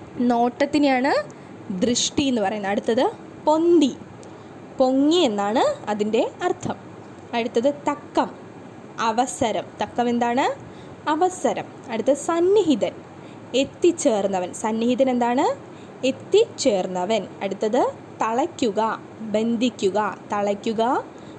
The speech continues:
ബന്ധിക്കുക. ചലനം, അനക്കം. ചലനം,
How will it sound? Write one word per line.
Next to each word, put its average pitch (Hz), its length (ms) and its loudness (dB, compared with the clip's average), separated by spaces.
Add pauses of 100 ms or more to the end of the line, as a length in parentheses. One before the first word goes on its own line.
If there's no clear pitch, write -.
(260)
ബന്ധിക്കുക. 254 640 4 (800)
ചലനം, 214 580 2 (600)
അനക്കം. 196 560 -2 (360)
ചലനം, 208 480 2